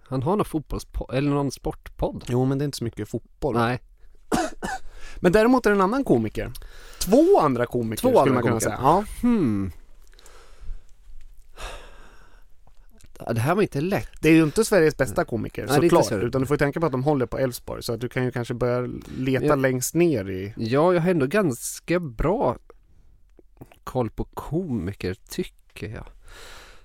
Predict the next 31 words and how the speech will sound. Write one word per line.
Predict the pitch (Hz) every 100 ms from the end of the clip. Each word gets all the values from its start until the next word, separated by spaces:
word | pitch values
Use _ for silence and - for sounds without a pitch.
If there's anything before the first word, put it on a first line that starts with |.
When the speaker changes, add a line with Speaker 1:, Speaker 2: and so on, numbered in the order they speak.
| - -
Speaker 1:
Eh, | 107 101
men, | 110
och | 117
det | 143
är |
inte | 127
Sveriges | 123 - 98 90
bästa. | 95 - - - - - 101 - - - - - - - - - - - - - - -
Eh, | 87 73 - - - - - - - - - _ _ - - - - - - -
ja, | -
det | 87
här | 98 202
var |
svårt. | 180 - 226 90
Speaker 2:
Ja. | - 117 139 160
Speaker 1:
Eh. | 110 107
Speaker 2:
Vill | 151
du | 170
ha, | 202 190 143
vill | 131 165
du |
ha | 185
den | 180
första | 170 160 196
namnet? | 143 104
Speaker 1:
Ja, | 131
kan | 147
jag | 196
få | 202
ett | 151 -
för-, | 95